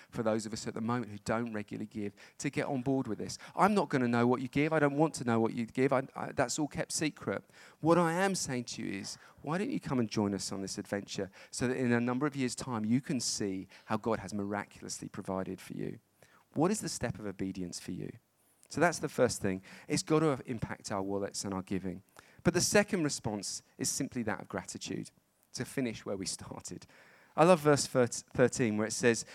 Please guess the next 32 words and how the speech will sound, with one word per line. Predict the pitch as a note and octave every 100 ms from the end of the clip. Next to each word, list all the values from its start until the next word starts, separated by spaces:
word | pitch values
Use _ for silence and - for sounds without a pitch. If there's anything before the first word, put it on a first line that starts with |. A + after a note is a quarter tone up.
| - -
"From | D#3+ D#3
where | E3 F#3+
the | G3
sun | - E3+ E3
rises | C#3+ B2+ B2 A#2+ A2 -
to | -
where | A2+ A2
it | C#2+
sets, | - A2 - - -
you | C3+
inspire | C3+ C3 G#2 - - - A#2+ C3+ C3+ C3+
shouts | - - G#2+ G2 - -
of | - G2+
joy." | - F#2 D#2+ - _ _ _ _ - _
When | D#3
I | F3+
look | G#3+ F3
back | E3 F3+
at |
all | D#3+
that | D3
God's | C3+ B2
done | C3 A#2+
for | A#2
me, | G#2+ G2+ G2 - -
it | D3+
inspires | D3 C#3+ - - D3 C3+ B2+ A2
shouts | - A#2 G#2+ -
of | G2+
joy | - G#2
from | G#2+ - G#2
me. | G#2 G#2